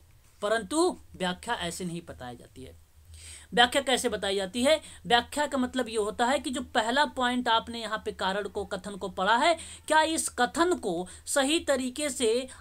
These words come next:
आर स्पष्ट कर रहा है कि भाई विशेष समस्या को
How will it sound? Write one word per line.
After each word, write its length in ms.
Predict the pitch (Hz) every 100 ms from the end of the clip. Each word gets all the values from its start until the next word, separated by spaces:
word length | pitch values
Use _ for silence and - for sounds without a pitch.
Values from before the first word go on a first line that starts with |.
| -
आर 280 | 240 269 285 - - 226
स्पष्ट 460 | - - 294 - 262
कर 200 | 233 220
रहा 260 | 214 240 247
है 200 | 415 269 - - - -
कि 140 | 202
भाई 260 | 185 233 262 -
विशेष 440 | 196 - 262 302
समस्या 480 | - 254 254 - 294 262
को 320 | - 233 277